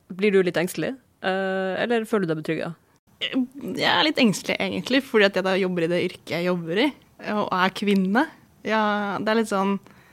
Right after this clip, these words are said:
Speaker 2: jeg kjenner jo selv at det er tungt å jobbe med barn. Eh, det er mye løft, og du må være aktiv hele tiden, så du må holde deg i godt form.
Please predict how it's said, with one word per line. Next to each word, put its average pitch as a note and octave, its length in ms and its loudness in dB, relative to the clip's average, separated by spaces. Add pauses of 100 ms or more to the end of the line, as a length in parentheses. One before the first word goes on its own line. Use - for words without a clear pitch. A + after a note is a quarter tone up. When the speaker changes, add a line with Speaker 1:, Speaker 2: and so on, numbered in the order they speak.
(440)
Speaker 2:
jeg G3+ 320 0
kjenner F#3 300 0
jo G3 40 -4
selv A3 300 4
at - 240 -4
det G3 160 0
er F#3+ 140 0
tungt C#4 580 4
å A3+ 80 4
jobbe F#3+ 180 -2
med F3+ 120 0
barn. F3+ 260 2 (340)
Eh, G3+ 300 -4
det F#3 140 -6
er G3+ 100 -2
mye C4 240 2
løft, - 320 -8
og G3 80 -6
du F#3+ 80 -4
må G#3+ 140 0
være - 180 -2
aktiv F#3 400 -10
hele F3+ 160 -8
tiden, G#3+ 240 -4
så F3+ 80 -4
du F#3 60 -2
må F#3+ 80 -4
holde F#3 180 0
deg E3 80 -6
i - 80 -12
godt - 160 -18
form. C4 240 4